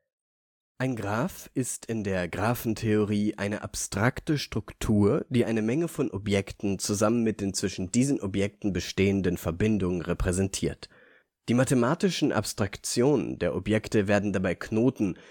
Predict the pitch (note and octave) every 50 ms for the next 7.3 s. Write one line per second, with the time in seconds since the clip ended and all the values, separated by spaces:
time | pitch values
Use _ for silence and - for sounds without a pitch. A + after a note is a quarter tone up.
0 | - - _ - G#2+ G#2 G2 - - - - - A#2+ - - - F#2+ D#2+ - -
1 | _ F#2+ F#2+ - - - - F#2 E2+ F2+ - - G2 F2+ F2+ E2+ E2+ C#2 A1+ -
2 | - - _ _ _ _ _ _ _ _ - B2 A2+ - B2 C#3 E3 E3+ D3+ C3+
3 | B2 A2+ A2 A2+ G2+ - G#2 F#2+ G2 A2+ A#2+ A#2+ A2+ G#2+ G2 F#2+ F#2 F2+ E2 -
4 | G2 F#2 - G2 F2 - - - G2+ G2+ G#2 G2+ - B2+ A#2+ G#2+ F#2+ G#2+ G#2 G2+
5 | - A2+ A2 A2 - - - G#2 F2+ F2 - - A#1+ - - _ - - - -
6 | _ G2 F#2+ F#2+ - - G2+ F#2 F2+ F2 F2 - - A2 - - - - F2 C#2+
7 | C2+ - - F#2 -